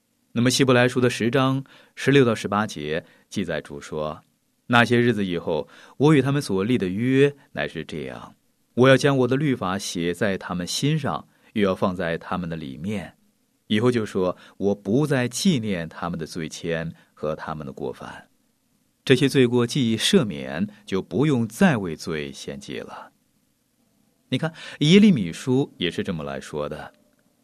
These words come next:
那么神和以色列人所立的旧约是要人去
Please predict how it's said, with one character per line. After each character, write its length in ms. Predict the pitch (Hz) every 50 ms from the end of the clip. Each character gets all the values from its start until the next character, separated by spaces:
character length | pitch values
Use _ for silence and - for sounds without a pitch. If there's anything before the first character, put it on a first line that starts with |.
| _ _ _ _ -
那 80 | 110 117
么 100 | 123 123
神 160 | - 135 127
和 100 | 135 131
以 160 | 117 110 107
色 140 | 107 - 143
列 120 | 131 117
人 140 | 98 101 117
所 220 | - - 85 87
立 120 | 95 117 110
的 120 | 98 95
旧 340 | - - - 202 180 120 98
约 280 | 95 104 117 131 139 139 - - - -
是 140 | - 107
要 80 | 101 92
人 160 | 85 82 90
去 180 | - - 82